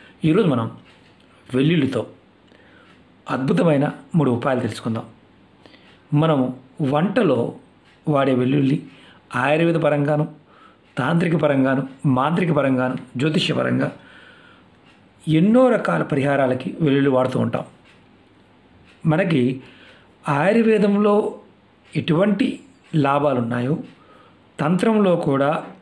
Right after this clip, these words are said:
అంతకు మించి లాభాలున్నాయి. ఈరోజు మనం ఈ మూడు ఉపాయాలు చాలా తేలికైనవి. ఎంత తేలికంటే, మీరు నమ్మి విశ్వాసంతో చేసినట్లయితే ఖచ్చితమైన ఫలితాన్ని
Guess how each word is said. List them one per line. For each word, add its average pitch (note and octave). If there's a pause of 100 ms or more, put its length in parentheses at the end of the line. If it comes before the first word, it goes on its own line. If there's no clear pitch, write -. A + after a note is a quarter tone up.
(120)
అంతకు F#3
మించి D#3+
లాభాలున్నాయి. B2 (1160)
ఈరోజు G3
మనం D#3 (600)
ఈ E3 (160)
మూడు G#3+
ఉపాయాలు B2+ (520)
చాలా G#3
తేలికైనవి. C3+ (440)
ఎంత D3+ (100)
తేలికంటే, D#3 (1160)
మీరు E3+ (840)
నమ్మి G#3+ (140)
విశ్వాసంతో F3 (140)
చేసినట్లయితే A#2+ (1080)
ఖచ్చితమైన F3
ఫలితాన్ని C3